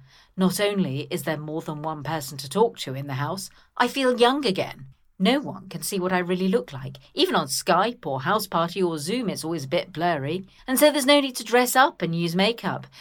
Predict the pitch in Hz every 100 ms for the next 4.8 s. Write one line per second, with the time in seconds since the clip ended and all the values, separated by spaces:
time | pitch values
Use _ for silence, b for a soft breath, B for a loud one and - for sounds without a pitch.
0 | B - 220 220 202 196 190 185 208 196
1 | 156 143 175 175 175 160 135 143 147 156
2 | 196 196 254 - 240 185 214 240 220 156
3 | 147 135 180 196 170 240 226 180 143 165
4 | 156 151 156 143 147 151 165 208